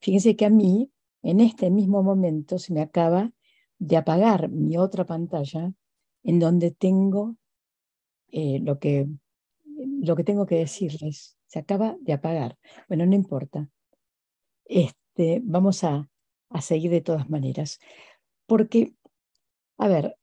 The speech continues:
eh, yo quería empezar con las, con una reflexión acerca de una pregunta insistente, ¿sí?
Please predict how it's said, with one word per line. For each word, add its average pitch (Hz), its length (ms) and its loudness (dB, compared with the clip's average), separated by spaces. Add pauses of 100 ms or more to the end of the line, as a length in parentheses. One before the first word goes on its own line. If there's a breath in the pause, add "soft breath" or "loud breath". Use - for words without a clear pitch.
(200)
eh, 202 600 2 (2250)
yo 294 220 2 (400)
quería 208 280 4
empezar 196 680 -2 (840 soft breath)
con 170 160 2
las, 160 200 -2
con 190 180 2
una 214 100 2
reflexión 165 720 -2
acerca 226 480 -2
de 190 100 0
una 202 220 0
pregunta 185 640 0
insistente, 151 1000 -2 (360)
¿sí? 175 280 -2